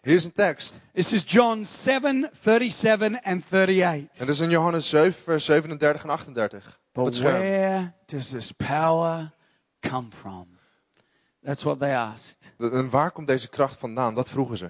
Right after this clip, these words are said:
Speaker 2: You're so normal.
Speaker 1: Je bent zo normaal.
Speaker 2: You're so generous.
Speaker 1: Zo vrijgevig.
Speaker 2: You're so encouraging.
Speaker 1: Zo bemoedigend.
Speaker 2: You're so normal.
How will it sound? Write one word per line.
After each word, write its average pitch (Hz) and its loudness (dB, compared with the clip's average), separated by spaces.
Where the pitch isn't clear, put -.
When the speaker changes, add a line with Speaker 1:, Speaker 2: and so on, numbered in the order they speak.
Speaker 2:
You're 147 -2
so 220 0
normal. 180 2
Speaker 1:
Je - -20
bent 131 -2
zo 170 0
normaal. 156 -2
Speaker 2:
You're 160 -2
so 240 -4
generous. 156 0
Speaker 1:
Zo 165 -2
vrijgevig. 156 -2
Speaker 2:
You're - -14
so 196 -6
encouraging. 175 -6
Speaker 1:
Zo 156 2
bemoedigend. 139 -2
Speaker 2:
You're - -6
so 294 -2
normal. 262 -2